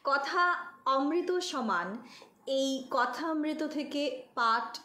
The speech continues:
ও শ্রী রামকৃষ্ণ অনুধ্যান এই অনুষ্ঠানে একত্রিত হই। এই আজকের অনুষ্ঠানে যারা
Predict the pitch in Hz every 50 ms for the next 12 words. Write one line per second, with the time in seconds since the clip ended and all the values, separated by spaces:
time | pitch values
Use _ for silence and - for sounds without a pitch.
0 | - _ - 240 233 226 220 220 - - - - - - 311 302 - - - -
1 | - 214 233 240 226 233 240 247 277 285 285 311 311 302 302 - - - 285 294
2 | 302 - - 254 233 233 233 226 185 - 220 190 208 196 190 190 202 226 - -
3 | - - - _ - 254 262 262 254 247 247 233 220 220 220 220 - - - 240
4 | 220 220 220 220 - - - 214 202 - 196 180 175 - 233 220 220 233 247 247
5 | 240 269 262 277 370 - - - - _ _ _ - - - - - - - -
6 | - _ _ - 311 330 359 381 381 370 359 - - - - - 254 247 240 -
7 | - - - 311 311 320 - - - - - - 247 269 254 277 311 - - -
8 | 226 226 208 196 208 247 508 640 622 - - - _ _ _ _ - 226 220 -
9 | 269 247 247 254 247 254 254 254 254